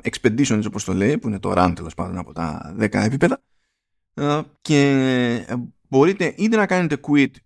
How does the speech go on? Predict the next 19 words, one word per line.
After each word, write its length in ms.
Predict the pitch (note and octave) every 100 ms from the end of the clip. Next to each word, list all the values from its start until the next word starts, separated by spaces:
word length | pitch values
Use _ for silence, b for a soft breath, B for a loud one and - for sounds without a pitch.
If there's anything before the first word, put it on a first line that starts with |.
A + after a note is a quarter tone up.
| _
το 140 | B2+
ίδιο 180 | C#3 C3+
το 80 | A2+
expedition 480 | - G2+ A2 - F2
για 100 | F#2
να 60 | G#2
ξεκινήσετε 440 | A#2+ G#2 C3 -
με 220 | A#2+ G#2
κάποιες 280 | A#2 A#2+ -
άλλες 180 | A2 G#2+
ρυθμίσεις 360 | G2+ G#2 G#2+ G#2
ή 40 |
ό,τι 140 | G2+
να 80 | F#2+
είναι, 100 | F#2+
τέλος 200 | F#2 F#2
πάντων, 400 | - F2 E2 - -
άλλο 240 | A2 G2
expedition, 440 | - C#2 F#2 F3+